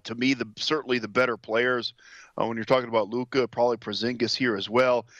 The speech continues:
I think they catch, uh, the Pelicans in a pretty good spot. Pelicans off this, uh, little road trip. They go to Utah, uh, play a couple of games. Obviously, big win for them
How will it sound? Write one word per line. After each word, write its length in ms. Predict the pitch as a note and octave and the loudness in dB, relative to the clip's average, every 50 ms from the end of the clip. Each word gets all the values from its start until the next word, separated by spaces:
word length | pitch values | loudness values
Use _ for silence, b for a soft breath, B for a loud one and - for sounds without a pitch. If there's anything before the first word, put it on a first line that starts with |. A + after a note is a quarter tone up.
| B B B | B B B
I 40 | E3 | -2
think 160 | F#3 F#3+ D3+ | -2 0 0
they 100 | D3 C#3 | -2 -4
catch, 500 | - - D#3+ D#3+ D#3 - - - - - | 0 0 0 0 0 -2 -8 -8 -4 -2
uh, 220 | C#3 C3+ C3 C3 | 2 2 2 2
the 80 | B2 A#2 | 0 -2
Pelicans 560 | A2 - C3 C#3 D3+ D3+ - - C3+ B2+ - | -2 0 2 2 2 0 -2 -4 -8 -4 -4
in 80 | B2 A2 | -4 -4
a 60 | G#2+ | -4
pretty 240 | - - D#3 D3 B2+ | -4 -4 -4 -4 -2
good 180 | A#2 A2+ G#2 | -2 -2 -2
spot. 540 | - - - - A#2+ A#2+ A#2 A#2 A2 - _ B B B B B B B B | -4 -6 0 2 2 4 4 2 0 -2 _ B B B B B B B B
Pelicans 440 | - E3+ F3 E3 - - D#3+ D3 C3 | 2 2 2 2 0 -4 -4 0 2
off 280 | D3 C#3+ C#3+ C#3 - - | 2 2 2 2 0 -2
this, 300 | D3 C#3 B2+ - - C#3 | -2 -2 -2 -2 0 2
uh, 180 | C3+ B2+ B2 B2 | 4 4 4 4
little 260 | B2 C#3 D3 C#3 C3 | 2 2 0 0 0
road 280 | B2 B2+ C3+ C3 C3+ B2 | 2 2 2 2 2 -2
trip. 280 | - - C#3 C3 - - | -4 0 0 0 0 -2
They 100 | C3 B2 | -6 -4
go 160 | A#2+ B2+ B2 | -2 -2 -2
to 80 | A#2+ A2+ | -2 -2
Utah, 540 | A#2 B2+ B2+ - - C3 C3 B2+ B2+ B2 B2+ _ _ _ _ _ _ _ _ _ - - | -2 -4 -2 0 2 4 4 4 2 0 -4 _ _ _ _ _ _ _ _ _ -10 -2
uh, 320 | F#2+ G2+ G#2+ G#2+ G#2+ G#2 G#2 - | 0 2 4 4 2 2 0 -2
play 180 | - - C3 B2+ | -2 0 2 2
a 80 | A#2+ A#2 | 2 2
couple 360 | - B2+ A#2+ - B2 A#2 A2+ | 0 0 0 0 -2 -6 -4
of 60 | G#2+ | -4
games. 400 | A2 A2+ A#2 A#2 A#2 A2 - - B B B B B B | -2 -4 -4 -4 -6 -6 -8 -10 B B B B B B
Obviously, 380 | - B2 B2+ B2 - - B2+ A#2 | 2 2 2 0 -4 -4 -4 -2
big 260 | A2 G#2+ C3 A#2+ A2+ | 0 0 0 0 0
win 180 | A#2 B2 B2+ B2+ | 2 2 2 2
for 180 | - - A2 | 0 -8 -8
them 600 | G#2 G2 G2 A2 B2+ C#3+ D3 B2+ A2+ G#2 G#2 G#2+ | -6 -2 0 0 2 2 2 2 0 -2 -6 -10